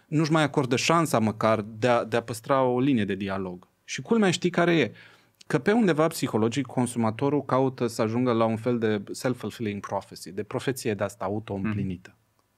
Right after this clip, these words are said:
Speaker 1: Să testeze și în cele din urmă să vadă, „Băi, chiar așa e, părinții o să mă certe, o să mă bată, prietenii o să mă abandoneze”, dar asta funcționează într-un circuit pervers de ranforsare a obiceiului.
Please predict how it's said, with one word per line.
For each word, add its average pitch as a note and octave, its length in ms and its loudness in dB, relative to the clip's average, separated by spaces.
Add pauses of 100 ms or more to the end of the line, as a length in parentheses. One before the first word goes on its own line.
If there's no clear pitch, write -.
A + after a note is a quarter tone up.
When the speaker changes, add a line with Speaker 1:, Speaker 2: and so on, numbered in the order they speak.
(100)
Speaker 1:
Să - 200 0
testeze A2 680 0
și E3 140 -2
în D#3 60 2
cele E3 200 0
din E3 100 2
urmă E3 220 2
să D#3 200 -4
vadă, B2+ 420 2
„Băi, D3 280 -2
chiar E3 220 2
așa C#3 300 0
e, G2+ 300 -2 (520)
părinții D3 340 2
o A2+ 40 2
să G#2+ 120 -4
mă F#2+ 120 -2
certe, C#3+ 380 2
o - 20 2
să G#2 120 -4
mă G#2+ 80 0
bată, C3 380 2
prietenii B2 400 2
o A2 120 0
să G#2 120 -8
mă A2 80 0
abandoneze”, C3+ 720 0 (380)
dar B2+ 140 0
asta E3+ 240 2
funcționează A3+ 520 2
într-un A#3 260 4
circuit F#3 400 2
pervers D#3 340 4
de C#3+ 80 4
ranforsare B2+ 600 4
a A#2 80 6
obiceiului. G#2+ 680 0